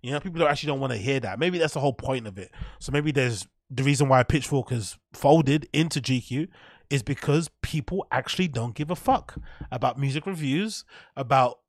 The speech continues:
you know, someone like mine's a, someone like mine or an, a journalist flipping opinion on the best new music and stuff. Maybe that's the case. Maybe that's the case. But anyway, that was my point in that regard.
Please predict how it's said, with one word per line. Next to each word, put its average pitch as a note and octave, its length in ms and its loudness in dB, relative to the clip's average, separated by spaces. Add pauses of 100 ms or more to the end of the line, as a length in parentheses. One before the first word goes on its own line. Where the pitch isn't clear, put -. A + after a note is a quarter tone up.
(100)
you D#3 120 -2
know, A#2+ 260 -4 (420)
someone D#3+ 360 2
like D3+ 140 0
mine's D3 320 4
a, D#3 100 2 (240)
someone E3 480 0
like C3+ 180 0
mine D3+ 260 0
or C3 140 2
an, B2+ 160 -4
a C#3+ 80 -8
journalist D3 520 -2
flipping D3+ 280 -4
opinion D3+ 400 -4
on B2+ 140 -2 (300)
the B2 100 -8
best D3 320 -4
new D3+ 100 -4
music D3+ 300 0
and D3 80 -2
stuff. D#3+ 220 -2
Maybe G3+ 160 0
that's G3 140 2
the E3 40 -6
case. - 400 -4 (160)
Maybe F3 220 0
that's D#3+ 140 -2
the C3 40 -4
case. - 340 -10 (460)
But F3+ 120 2
anyway, E3+ 260 0 (960)
that F#3 160 6
was E3 100 -2
my E3 140 2
point D3 240 0
in C3 60 -2
that C3+ 140 0
regard. C3+ 460 -2